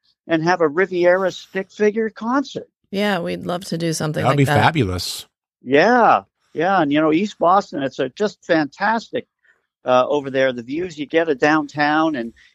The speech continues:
Speaker 1: you know, it's all about, uh, the ocean and, and, uh, sailing and fishing and boats and the nautical theme. And, and, uh, you know, it's a very mixed, uh, mixed neighborhood. So it's,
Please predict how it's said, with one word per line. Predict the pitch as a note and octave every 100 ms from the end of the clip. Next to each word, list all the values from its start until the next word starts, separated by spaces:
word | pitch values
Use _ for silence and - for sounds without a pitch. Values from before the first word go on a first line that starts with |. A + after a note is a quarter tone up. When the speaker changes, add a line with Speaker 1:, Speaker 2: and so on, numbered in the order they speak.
| -
Speaker 1:
you | A#3
know, | A#3
it's | A3
all | A3 A3
about, | G#3+ G#3 G3+ -
uh, | G3 F#3+
the | F3 D#3
ocean | E3 G3 A3+ A3+
and, | G3+ C#3 B2+ _ _ _
and, | C#3 C#3 C3+ C3
uh, | C3 B2+ B2+ -
sailing | - - D3 F3 F#3 F3+
and | C#3+ A2+
fishing | - F3+ - F3+ F3
and | C3+ G#2
boats | C3+ E3+ F3+ -
and | A#2+ A#2+ A#2+ A#2
the | D3+
nautical | G3 A#3+ G#3 C3+
theme. | - B2+ G#2+ G#2 A2
And, | A2 G#2+ - _ _
and, | - D3+ D3+ D3 D3+
uh, | C#3+ D3 D3
you | D#3
know, | D#3+
it's | C#3+
a | C#3+
very | D3+ F3 D#3+ - _ _
mixed, | C#3 D#3 F3+ - -
uh, | C3+ B2 A2+
mixed | C3+ F3+ -
neighborhood. | D3 D3+ E3 C#3+ E3 D#3
So | - C#3 C3
it's, | B2